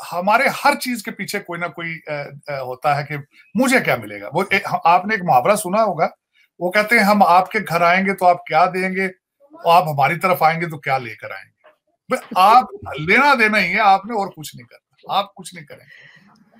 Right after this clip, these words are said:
Speaker 1: तो
Speaker 2: नहीं,
Speaker 1: उसमें
Speaker 2: वैसे
Speaker 1: वहां पे, और
Speaker 2: जी।
Speaker 1: दूसरा एक और बड़ा मशहूर, एक और कहते हैं, "बनिया का बेटा कुछ देख के गिरता है।" तो ये हमारे
Speaker 2: हम्म।
Speaker 1: तो फिर ऐसे गिरते भी नहीं ना, गिरते हैं कुछ चीजें, चीज पड़ी हो तो उस पे गिरते हैं।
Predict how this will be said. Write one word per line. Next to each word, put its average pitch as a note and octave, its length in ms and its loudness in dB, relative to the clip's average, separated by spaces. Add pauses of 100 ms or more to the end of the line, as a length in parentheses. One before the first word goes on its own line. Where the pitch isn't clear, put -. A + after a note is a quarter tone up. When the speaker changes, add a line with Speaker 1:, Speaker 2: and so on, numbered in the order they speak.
(100)
Speaker 1:
तो A#3+ 380 -4
Speaker 2:
नहीं, A#3 100 -2
Speaker 1:
उसमें B3+ 120 0
Speaker 2:
वैसे A#3+ 140 2
Speaker 1:
वहां B3 120 6
पे, A#3 260 -8 (280)
और G3+ 80 4
Speaker 2:
जी। F#3+ 60 -6
Speaker 1:
दूसरा C4 280 2
एक G#3+ 180 0
और A#3+ 100 4
बड़ा B3 180 0
मशहूर, F#3 360 -4
एक F3 140 -4
और F#3+ 240 -2 (320)
कहते A#3+ 160 -2
हैं, G3 80 -4
"बनिया G3+ 300 2
का A3 120 2
बेटा F#3+ 240 2
कुछ F#3+ 220 -4
देख D#3 240 -8
के E3+ 180 -8
गिरता C#3 280 -12
है।" - 340 -20 (120)
तो B3+ 100 -4
ये C4 160 0
हमारे F#3 500 0
Speaker 2:
हम्म। C4 60 2
Speaker 1:
तो C4 100 -6
फिर A#3 180 -4
ऐसे G#3 180 0
गिरते E3 340 -6
भी A3 120 -4
नहीं E3+ 140 -6
ना, G3+ 80 -4
गिरते E3+ 340 -6
हैं G#3 100 -4
कुछ G3 160 -12
चीजें, E3 380 -8
चीज F#3 320 -6
पड़ी F#3 140 0
हो G3+ 120 -4
तो - 60 -6
उस D3 80 -8
पे D#3 160 -12
गिरते B2 280 -14
हैं। A#2+ 80 -20